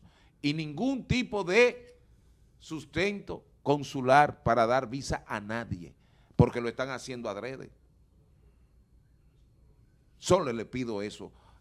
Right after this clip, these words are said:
este inicio de mes de julio y a una semana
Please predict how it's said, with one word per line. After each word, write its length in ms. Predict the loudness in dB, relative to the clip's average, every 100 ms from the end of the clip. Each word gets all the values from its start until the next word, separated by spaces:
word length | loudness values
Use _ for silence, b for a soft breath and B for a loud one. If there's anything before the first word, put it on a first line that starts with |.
| _
este 300 | -2 -2 -2
inicio 400 | -8 -8 -8 -8
de 340 | -6 -8 -10 _ -8
mes 240 | -4 -4
de 80 | -6
julio 360 | -8 -10 -10 -14 b b _ -8
y 140 | -4
a 260 | -4 -6 -20 _ -10
una 260 | -8 -6
semana 560 | -8 -8 -4 -6 -6